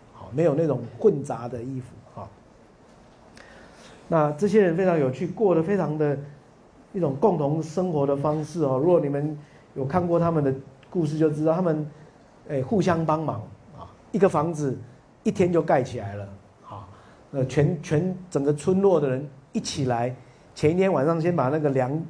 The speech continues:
那个骨架，房子的骨架定好，一整天几百个人一起把一个人的家就盖起来了，好，哎，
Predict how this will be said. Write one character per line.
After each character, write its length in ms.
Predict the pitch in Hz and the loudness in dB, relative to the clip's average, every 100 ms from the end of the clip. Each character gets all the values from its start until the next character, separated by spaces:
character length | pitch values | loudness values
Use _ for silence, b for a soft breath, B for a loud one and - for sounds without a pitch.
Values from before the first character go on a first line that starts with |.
| - - B B B B - | -14 -20 B B B B -12
那 120 | 175 | -2
个 80 | 160 | 0
骨 240 | 147 135 120 | 0 -4 2
架， 280 | 190 - | 4 4
房 340 | 139 - 143 160 | 0 -4 -4 -2
子 100 | 160 | -2
的 60 | |
骨 180 | 139 131 | -2 -2
架 140 | 143 160 | 0 0
定 280 | 254 175 | 2 0
好， 280 | 120 113 107 - _ _ - - - _ | -2 -10 -14 -18 _ _ -20 -20 -20 _
一 120 | - 277 | 2 4
整 220 | 165 131 | 2 2
天 220 | 185 196 | 0 0
几 160 | 185 175 | 0 2
百 180 | 143 | 2
个 80 | 135 | 4
人 180 | 135 160 | 0 -2
一 40 | |
起 180 | 160 135 | -6 -8
把 220 | 113 113 | -8 -8
一 60 | 139 | -6
个 100 | 143 | -6
人 120 | 123 | -6
的 80 | 123 | -8
家 240 | 127 131 | -6 -6
就 120 | 131 123 110 - - - - - | -6 -6 -10 -18 -20 -20 -20 -8
盖 160 | - 120 | -4 -4
起 180 | 107 101 | -4 -10
来 160 | 90 | -12
了， 140 | 92 90 - | -12 -16 -18
好， 160 | - 92 B B B | -16 -14 B B B
哎， 100 | 190 | -4